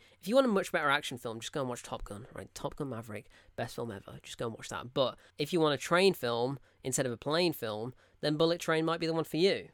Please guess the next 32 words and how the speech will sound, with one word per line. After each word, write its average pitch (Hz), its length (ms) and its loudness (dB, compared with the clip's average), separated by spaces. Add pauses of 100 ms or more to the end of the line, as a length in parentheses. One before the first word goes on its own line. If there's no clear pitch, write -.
(180)
I 143 60 0
may 208 180 4
do 196 100 4
a 135 60 2
spoiler 127 420 -2
review 139 280 -2
because 131 460 -2
there 135 120 2
are 139 100 6
some 135 200 -4
cameos 147 460 -2
that 147 60 -6
I 139 40 -8
want 139 200 -4
to - 60 -10
talk 147 160 2
about, 135 260 0
and 123 140 -4
there 123 100 -2
are, 123 200 0 (360)
you 254 80 -6
know, 139 200 0
certain 196 480 2
things 190 420 0
I 175 120 0
also 180 260 -2
want 180 100 0
to 180 60 0
mention 180 320 -4
too. 185 360 0
But 170 160 -6
yeah, 175 260 2